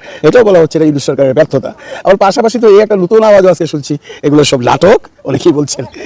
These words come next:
নাটক। এই নাটক করে একটা বিশৃঙ্খলা সৃষ্টি করা হলো, সেই বিশৃঙ্খলা এখন ছড়িয়ে পড়বে। কারণ আপনারা দেখেছেন এনসিপির ফলে বিভিন্ন জায়গায় মিছিল হচ্ছে, এখন এখান থেকে আরও বড় মিছিল হবে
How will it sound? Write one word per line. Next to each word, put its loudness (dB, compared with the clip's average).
নাটক। 2
এই 0
নাটক -2
করে 0
একটা 2
বিশৃঙ্খলা 0
সৃষ্টি -8
করা 2
হলো, 0
সেই 2
বিশৃঙ্খলা 0
এখন 0
ছড়িয়ে 0
পড়বে। 2
কারণ 2
আপনারা 2
দেখেছেন 0
এনসিপির 0
ফলে 2
বিভিন্ন 0
জায়গায় 2
মিছিল 0
হচ্ছে, 0
এখন 2
এখান 2
থেকে 2
আরও 2
বড় 4
মিছিল 0
হবে 2